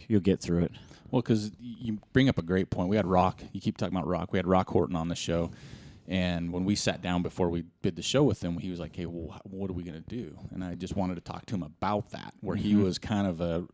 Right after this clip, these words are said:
Speaker 2: you know, one of the pioneers. And when I said that to him, he's like, "Oh, no, there was this guy." And he was naming people ahead of him,
Speaker 1: Oh,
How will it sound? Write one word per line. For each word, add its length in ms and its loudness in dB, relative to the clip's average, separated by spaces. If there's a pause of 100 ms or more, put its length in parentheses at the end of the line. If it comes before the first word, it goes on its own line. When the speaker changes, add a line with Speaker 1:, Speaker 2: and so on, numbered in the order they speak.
(120)
Speaker 2:
you 140 -6
know, 200 -2 (420)
one 240 6
of 180 2
the 80 -2
pioneers. 760 0
And 160 4
when 80 6
I 60 2
said 220 0
that 180 0
to 60 -8
him, 160 4
he's 80 0
like, 100 -10
"Oh, 140 -4
no, 240 -4
there 160 -6
was 120 -12
this 180 -6
guy." 100 -10
And 100 -2
he 80 12
was 140 6
naming 180 4
people 280 4
ahead 120 4
of 80 2
him, 320 6
Speaker 1:
Oh, 60 -14